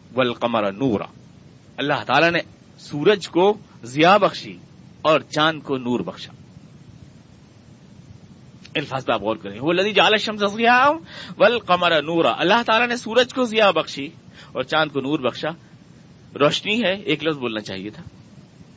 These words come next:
هو الذی جعل الشمس نورا وجعل القمر نورا۔ اللہ نے چاند کو بھی روشنی بخشی اور سورج کو بھی روشنی بخشی، لیکن اللہ تعالیٰ سورج کے لیے لفظ ضیاء کو استعمال کر رہا ہے، چاند کے لیے لفظ نور کو استعمال کر رہا ہے۔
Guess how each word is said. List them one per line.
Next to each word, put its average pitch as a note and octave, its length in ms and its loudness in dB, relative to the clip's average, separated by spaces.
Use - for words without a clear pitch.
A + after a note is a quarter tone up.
هو D3+ 60 0
الذی F#3 180 2
جعل F3+ 180 4
الشمس G3 280 -4
نورا G#3 360 2
وجعل A2+ 240 -4
القمر E3+ 400 0
نورا۔ G#3+ 220 -6
اللہ D3 220 2
نے G3 80 -2
چاند F#3+ 260 2
کو A3+ 80 -2
بھی A#3+ 80 -2
روشنی A3+ 300 -2
بخشی A3 280 -4
اور G#3 60 2
سورج G#3+ 260 -10
کو A3+ 80 -10
بھی G#3 80 -4
روشنی D#3+ 280 -2
بخشی، C3 280 -10
لیکن G3+ 280 4
اللہ G3 300 4
تعالیٰ A3+ 240 2
سورج G#3+ 340 -2
کے G#3+ 80 -10
لیے G#3 80 -2
لفظ F#3 200 -2
ضیاء D#3+ 280 2
کو B3+ 120 -2
استعمال C3+ 360 0
کر A2 120 -4
رہا A#2 220 -2
ہے، G3 40 -8
چاند G3 240 2
کے F#3 60 -6
لیے F#3 100 0
لفظ D3+ 140 -2
نور D#3 240 -4
کو D#3 100 -2
استعمال A2+ 340 -6
کر G2+ 120 -6
رہا G#2 140 -4
ہے۔ D#3+ 80 -4